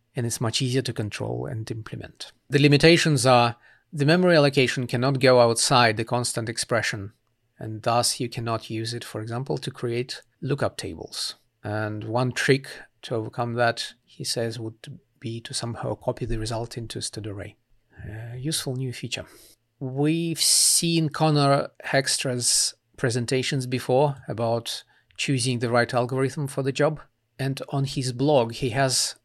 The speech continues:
an sort of meta algorithm of selecting the best algorithm for the job. There's a table that he updated recently, and I think it's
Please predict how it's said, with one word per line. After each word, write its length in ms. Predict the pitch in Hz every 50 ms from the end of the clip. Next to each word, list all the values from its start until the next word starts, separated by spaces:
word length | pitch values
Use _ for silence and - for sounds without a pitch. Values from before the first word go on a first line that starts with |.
| _ _
an 500 | - 127 120 120 120 120 120 123 131 - - _ _ -
sort 200 | - - 127 120
of 140 | 113 -
meta 600 | - 113 117 127 139 131 135 - 127 113 110 - - -
algorithm 800 | - 131 135 143 127 135 120 117 107 - 110 104 101 101 101 - _ _
of 180 | - 117 113 -
selecting 800 | - - - 117 113 117 113 - - - 117 113 113 110 131 - _ _ _ _ _ -
the 240 | 120 113 110 113
best 360 | 107 107 123 123 - - - -
algorithm 640 | 120 123 127 120 127 113 123 120 117 - 117 113 113
for 180 | 104 - -
the 120 | 110 117 110
job. 320 | - 120 104 95 95 - - - - - _ _ _ _ _ -
There's 180 | - 110 107 113
a 60 | 107
table 640 | - - - 131 135 135 131 139 135 135 131 127 - _ _ _ _ _ -
that 140 | 123 120 -
he 200 | - - - 117
updated 580 | 104 117 113 - 123 113 110 - 120 104 -
recently, 600 | 120 117 117 - - 120 107 - 120 110 110 - _ _ _ _ _ _ -
and 480 | 123 120 117 113 113 113 120 131 - - - - - - -
I 60 | 120
think 640 | 113 - - - 143 135 131 131 135 131 - - - - -
it's 540 | - 131 131 127 - - - - - - -